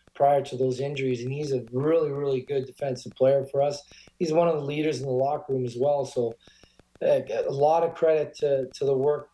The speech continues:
that, uh, he did to get himself ready to play. And, and right from the start, it was without question. Like, first, first shift, I remember in preseason, he went and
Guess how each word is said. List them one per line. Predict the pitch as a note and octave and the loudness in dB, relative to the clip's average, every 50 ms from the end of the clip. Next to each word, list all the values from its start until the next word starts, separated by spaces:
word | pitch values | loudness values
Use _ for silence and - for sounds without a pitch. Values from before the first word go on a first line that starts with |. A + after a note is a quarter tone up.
| _ | _
that, | - C3+ C3 - _ D3 | -10 -10 -10 -8 _ 0
uh, | C3+ C3 C3 B2+ A#2 G#2+ | 0 2 2 0 -2 -6
he | A#2+ B2 B2 C3+ C#3 B2+ | -8 -8 -8 -8 -10 -4
did | - C#3+ C#3+ C#3+ C3+ B2+ B2 | 0 2 4 4 4 0 -2
to | - - B2 | -4 -6 0
get | B2 C3+ C3 C3 | 2 2 2 2
himself | C#3+ C3 B2+ - C3 B2+ B2 - | 0 -4 -2 0 0 0 2 2
ready | C3 B2+ B2 A#2+ | 2 2 2 0
to | A2+ - | -4 -10
play. | - - C#3 C3+ C3 B2 | -2 0 2 4 4 2
And, | A#2+ A#2+ - | 0 -4 -6
and | - C3 C3+ C3+ | -6 -4 2 4
right | D3 D3 D3+ D3+ - | 4 4 2 0 -4
from | - D3+ C#3+ | -6 -6 -4
the | C3+ | -4
start, | C3 B2+ - - C3 C3 C3 B2+ B2 | -6 -6 0 2 4 4 4 4 2
it | A2+ - G#2+ | -2 -6 -8
was | A#2+ A#2+ A2+ A2+ - - - - - - _ - _ _ - _ | -8 -8 -10 -12 -16 -16 -14 -14 -16 -18 _ -20 _ _ -10 _
without | - C3 C3 C3 B2+ B2+ B2+ | 2 4 6 6 4 2 0
question. | - - B2+ B2 B2 - - B2 | -2 0 0 2 0 -2 -2 -2
Like, | B2 B2 B2+ | -2 -2 -2
first, | - - D#3 D#3+ D3 - - - _ - | 2 4 4 4 4 2 -6 -12 _ 2
first | - F3 E3+ E3+ - | 4 4 4 4 4
shift, | - E3+ E3 D3 - - | 2 2 2 2 0 0
I | D3+ | 0
remember | D3 D3 D3 D3 D3 C#3+ | 0 2 -2 -2 -2 -2
in | C#3 C3+ B2+ | -2 -4 -4
preseason, | - D#3 D3+ D3 C3+ - C3 B2+ A#2+ A2 A#2 A#2+ | -4 -4 -4 -4 -4 0 0 0 0 0 -4 -4
he | B2 | -2
went | B2 B2+ B2+ A#2+ G#2 | -2 -2 -2 -4 -6
and | A#2+ A#2+ A2+ G#2+ - | -8 -10 -12 -12 -18